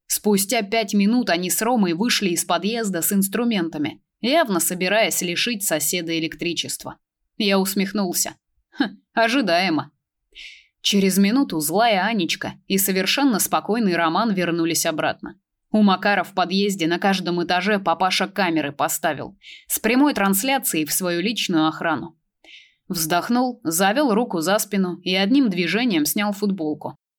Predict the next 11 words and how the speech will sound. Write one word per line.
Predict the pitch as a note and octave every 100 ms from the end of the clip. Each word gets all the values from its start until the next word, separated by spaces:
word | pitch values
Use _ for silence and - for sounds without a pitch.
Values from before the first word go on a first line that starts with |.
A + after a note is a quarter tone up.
| _ _
Кинул | D4+ C4+ F#3+
на | F3 D#3+
стол, | - G#3+ G#3+ - _
следом | - A3 B3+ A3+ E3
полетел | E3+ D#3+ G#3+ G#3
ремень. | E3+ E3 D#3 - - _ _ _ _
Я | F3+ F#3+
хотел | G3 G3 G#3 G3+
принять | G3 G3+ G3+ G3
душ. | D3 - - _ _
Холодный. | - F3+ E3 F3 D#3+ C#3+ D#3+